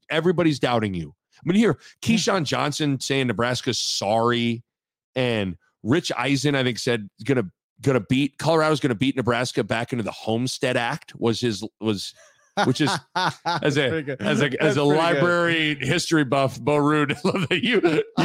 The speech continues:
Speaker 2: I
Speaker 1: love
Speaker 2: like it, Rich. It's pretty good.
Speaker 1: Yeah. It's like when Homer went to
Speaker 2: That
Speaker 1: college, it was like, "Out with the new, out with the old and in with the nucleus." Like the joke of the side, and
Speaker 2: <laughs>
Speaker 1: that landed with you being a history guy. But so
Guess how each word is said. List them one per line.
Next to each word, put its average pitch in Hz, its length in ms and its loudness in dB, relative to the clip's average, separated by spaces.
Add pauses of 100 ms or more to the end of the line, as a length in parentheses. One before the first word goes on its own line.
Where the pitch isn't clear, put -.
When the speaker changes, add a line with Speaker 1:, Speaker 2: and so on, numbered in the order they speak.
(120)
Speaker 2:
I 190 60 4
Speaker 1:
love 185 180 4 (180)
Speaker 2:
like 160 100 0
it, 156 100 0
Rich. 156 340 0
It's 165 180 -2 (120)
pretty 151 160 -2
good. 127 80 0
Speaker 1:
Yeah. 202 440 2 (300)
It's - 220 -12
like 139 180 0
when 131 120 2
Homer 139 220 2
went 131 140 -2
to 220 60 2
Speaker 2:
That - 60 4
Speaker 1:
college, 127 420 2
it 120 40 4
was 107 160 0
like, 113 260 -2
"Out 127 240 -4
with 139 200 -4
the 135 80 -8
new, 131 540 -2 (440)
out 139 220 -2
with 151 140 0
the 143 160 2
old 135 240 2
and 120 180 -4
in 135 240 -4
with 135 160 -2
the 123 80 -6
nucleus." 117 1080 -2 (440)
Like 120 200 -6
the 131 140 -2
joke 127 420 -4
of 135 80 -4
the 117 80 -6
side, 131 240 -4
and 139 140 -2
Speaker 2:
<laughs> - 20 -2
Speaker 1:
that 523 1040 -2
landed 480 380 4 (120)
with 143 80 2
you 135 80 -2
being 131 140 2
a 120 100 0
history 127 340 0
guy. 101 340 0
But 107 220 0 (1120)
so 185 160 -2